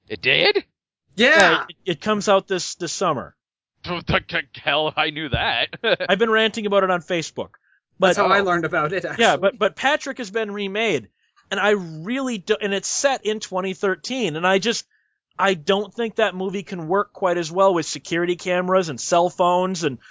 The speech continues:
Speaker 3: tweeting,
Speaker 1: Uh-huh.
Speaker 3: and that movie needs to be set in the goddamn seventies, doesn't it?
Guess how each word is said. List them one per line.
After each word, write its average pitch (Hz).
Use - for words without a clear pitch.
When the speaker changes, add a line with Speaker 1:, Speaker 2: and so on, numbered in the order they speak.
Speaker 3:
tweeting, 190
Speaker 1:
Uh-huh. 190
Speaker 3:
and 156
that 214
movie 240
needs 220
to 233
be 220
set 202
in 190
the 196
goddamn 175
seventies, 160
doesn't 170
it? -